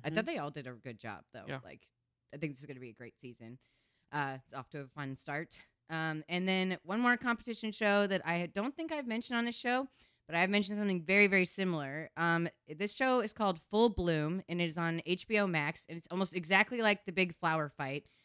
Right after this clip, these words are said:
Speaker 1: Yes.
Speaker 2: Um, except that you don't compete in teams, like, duos, um, to begin with. And then kind of the scope of their stuff is, um, both bigger and smaller because they have team challenges where they do really, really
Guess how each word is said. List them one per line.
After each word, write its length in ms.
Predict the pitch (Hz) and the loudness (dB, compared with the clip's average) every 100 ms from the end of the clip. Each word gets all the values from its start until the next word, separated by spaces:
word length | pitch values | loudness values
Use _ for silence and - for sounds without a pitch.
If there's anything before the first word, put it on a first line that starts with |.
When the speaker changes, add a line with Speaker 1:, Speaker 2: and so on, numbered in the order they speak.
| _ | _
Speaker 1:
Yes. 160 | 127 156 | -2 4
Speaker 2:
Um, 220 | 165 165 | 4 2
except 360 | 156 - 180 | -2 0 0
that 140 | 185 170 | 0 -4
you 60 | |
don't 220 | 175 196 208 | 0 -2 -2
compete 380 | 226 220 208 - | -6 -4 -6 -2
in 280 | 185 180 160 _ _ | 0 -2 -4 _ _
teams, 640 | - 208 190 185 185 175 - | -8 -2 2 2 0 -2 -2
like, 200 | 165 156 - | 0 0 -2
duos, 580 | 185 180 170 165 160 156 - | 0 4 6 6 2 -2 -4
um, 340 | 165 160 156 | 0 0 -2
to 120 | - | -4
begin 300 | 160 156 160 | -2 0 2
with. 180 | 156 156 - | 2 -2 -2
And 160 | 156 | -2
then 160 | 156 156 | 0 -2
kind 260 | - 208 220 | -4 -4 -4
of 100 | 208 | -2
the 240 | 240 220 - | 0 0 -4
scope 420 | - - 160 170 | -10 -4 -2 -2
of 160 | 185 | -6
their 120 | 180 175 | -4 -6
stuff 280 | - 190 - | -4 -6 -2
is, 260 | 180 156 - _ _ _ _ _ _ - | -2 -2 -6 _ _ _ _ _ _ -2
um, 240 | 170 156 - | 2 2 4
both 240 | 190 - | 4 8
bigger 240 | 208 202 190 | 8 8 8
and 220 | 175 170 | 6 4
smaller 420 | - 165 156 147 | 2 0 2 0
because 240 | 143 165 | -2 -4
they 80 | 147 | -2
have 160 | 156 147 | -2 -2
team 280 | - 214 214 | 0 2 2
challenges 640 | 208 202 208 208 202 190 | 4 6 6 6 4 4
where 100 | 185 | 2
they 140 | 170 160 | 2 4
do 180 | 160 | 2
really, 300 | 143 160 170 | 0 2 4
really 280 | 160 160 165 | 4 4 0